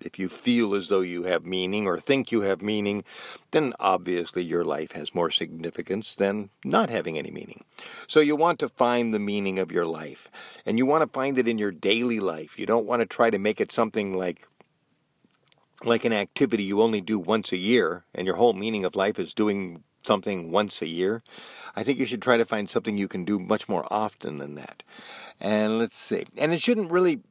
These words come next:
be an escapism from your daily life. It, you shouldn't dislike your life so much that you're trying to escape. Uh, your, uh, enjoyment should be something that fits within your daily life that you do, just to add a little something to it. It shouldn't require that much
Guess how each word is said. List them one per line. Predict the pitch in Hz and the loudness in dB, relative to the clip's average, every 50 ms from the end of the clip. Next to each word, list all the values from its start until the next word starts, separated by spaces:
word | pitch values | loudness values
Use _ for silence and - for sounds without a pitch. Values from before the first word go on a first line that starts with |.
| _ - 135 | _ -14 -2
be | 110 151 156 147 | 0 4 4 6
an | 127 120 | 6 4
escapism | 110 - - - - - 131 143 147 - - 123 95 - 87 82 - - - _ | 2 0 -2 -4 0 2 2 2 2 0 -2 -4 -4 -4 -8 -12 -16 -18 -20 _
from | - 120 113 113 | 2 2 2 2
your | 104 104 107 | 2 -2 -2
daily | 92 85 110 98 95 95 92 90 | 0 2 2 2 2 0 -2 -2
life. | 90 90 78 73 69 - - - | -4 -4 -4 -6 -10 -12 -2 0
It, | 104 98 90 | 2 2 2
you | 85 107 117 117 | 2 2 2 2
shouldn't | 104 - - 170 165 151 117 - - 104 90 | 2 2 2 2 2 2 -4 -8 -12 -10 2
dislike | - 147 135 - - 104 110 139 139 - | 4 4 4 4 2 0 -2 -2 0 0
your | 131 110 | 0 0
life | 98 95 90 87 - | 2 2 0 0 -2
so | - - 113 | -2 0 0
much | 98 98 90 - - | 0 0 -2 -2 -4
that | 85 | -2
you're | 71 98 | -2 -2
trying | - - - 120 113 117 | -4 -2 -2 -2 0 2
to | 101 95 | 2 0
escape. | 90 - - - - 170 175 143 - - - | 0 0 -4 0 2 2 2 2 0 -4 -4
Uh, | 95 98 | 0 0
your, | 95 98 98 107 104 - - - - - - - - - - - - - _ _ _ _ | 0 0 0 0 0 -2 -4 -10 -20 -20 -20 -20 -20 -20 -20 -20 -20 -20 _ _ _ _
uh, | - - - - - - - _ _ - - _ _ _ _ _ | -18 -16 -16 -16 -18 -20 -20 _ _ -20 -20 _ _ _ _ _
enjoyment | - 120 117 104 120 123 151 180 156 120 113 117 | -2 0 2 6 6 6 6 6 2 0 -2 -4
should | - 127 113 | -6 -4 0
be | 127 127 | 0 0
something | 117 - 143 139 131 - 151 143 | 2 2 0 0 2 0 0 2
that | 131 120 - | 0 0 0
fits | - 165 156 - - | 0 -2 -2 0 0
within | 151 143 175 208 233 | 0 4 6 6 6
your | 202 151 120 | 6 2 0
daily | 87 110 101 92 90 90 87 | 2 2 0 2 0 -2 -4
life | 87 82 80 82 - - | -4 -6 -8 -10 -8 -6
that | - - | -6 -6
you | - 101 101 90 | -2 -4 -4 -2
do, | 82 101 95 87 | -2 -4 -4 -4
just | 78 107 104 - - | -4 -4 -6 -2 0
to | 107 78 - | 0 2 2
add | 101 104 101 | 0 0 0
a | 101 | 0
little | 101 104 95 98 | -2 0 0 -2
something | 92 - 107 98 - - 87 80 | -2 -2 -2 -4 -2 -4 -8 -8
to | - - - 87 | -8 -6 -4 -4
it. | 82 82 | -2 -4
It | 85 - | -6 -8
shouldn't | - - 120 - 120 95 - - - _ _ - - - | -4 -4 -4 -4 -4 -8 -12 -14 -20 _ _ -20 -16 -10
require | 101 104 - - - - 104 107 104 98 | -8 -8 -8 -6 -4 -4 -2 -2 -2 -2
that | 80 85 85 - | -2 -4 -4 -4
much | 90 85 82 - - - - - - | -4 -6 -6 -6 -8 -10 -12 -14 -18